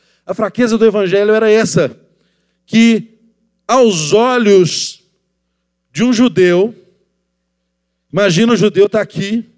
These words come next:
olhando pro evangelho, na hora que ele bate o olho na cruz, qual que é o entendimento que ele tem? Hein? Quando ele vê o Senhor sendo crucificado, qual que é o entendimento que ele tem?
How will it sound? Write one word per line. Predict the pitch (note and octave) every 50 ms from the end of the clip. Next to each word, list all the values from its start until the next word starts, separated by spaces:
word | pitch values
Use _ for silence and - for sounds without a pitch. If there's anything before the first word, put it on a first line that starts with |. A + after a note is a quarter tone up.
| _ _ _ _ _ _ _ _
olhando | - F3 F3 F3+ G3+ A3+ A3
pro | - G#3+ G#3
evangelho, | F3+ G3+ G3+ F3+ C#3 D#3+ E3 F3 F#3 F3+ F3+ F3+ - _ _ _ _ _ _ _ _ _ _ _ _ _
na | - F#3
hora | G#3+ A#3
que | A3+ B3
ele | A3+ G3
bate | D#3+ A3 B3 C4+ - -
o | A3+
olho | G#3+ A3 A3+ A3
na | G#3+ G#3+ F#3+
cruz, | - - F#3 G#3 G#3+ A3 - - - - - - - _ _ _ _ _ _ _ _ _ _ _ _ _ _ _ _ _ _ _ _
qual | - G#3+ B3 C4
que | B3+
é | B3
o | A#3+
entendimento | A#3+ A#3+ A#3 A#3 F#3+ G3+ G#3 G#3 G#3+ G#3+ G#3+
que | G#3+
ele | G3 G3 F#3+
tem? | - G3+ G3+ G#3+ B3+ C4 A3+ - - - _ _ _ _ _ _ _ _ _ _ _ _ _ _ _ _ _ _ _ _ _ _ _ _ _ _ _ _ _ _ _ _ _ _ _ _ _ _ _ _ _
Hein? | - F3+ G#3 B3 D4 C#4+ - - _ _ _ _ _ _ _ _ _ _ _ _ _ _ _ _ _ _ _ _ _ _ _ _ _ _ _ _ _ _ _ -
Quando | - G#3+ A#3 A3 B3
ele | A#3+ G#3+
vê | F3 A3 A#3+
o | A#3+
Senhor | A#3+ - - B3+ A#3 A3 G#3+ A3+ C4 C#4 B3+
sendo | - - A#3+ A#3 A3+
crucificado, | - - C4+ - - C#3+ A#3+ - - G#3 G#3 A#3+ A#3+ -
qual | - A#3 A#3+ C4+ A#3
que | C4+
é | C4
o |
entendimento | B3 A#3 A#3 A3+ G3+ G#3 G#3+ A3+ -
que | G#3+
ele | F#3+ G3
tem? | - G3+ A3 A#3 C4+ B3+